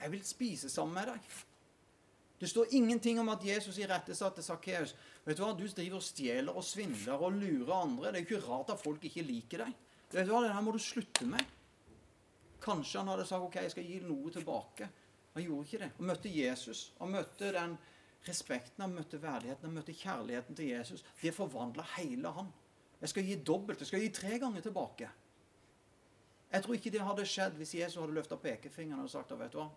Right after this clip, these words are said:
dette her må du slutte med. Ta og så gå tilbake.» «Ja, holder det med ti prosent?» «Tyve da.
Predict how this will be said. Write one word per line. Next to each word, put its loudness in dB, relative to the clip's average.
dette -4
her -2
må -4
du -12
slutte -8
med. -10
Ta 0
og 0
så -10
gå -6
tilbake.» -8
«Ja, -18
holder 2
det 0
med -4
ti -4
prosent?» -8
«Tyve -2
da. 2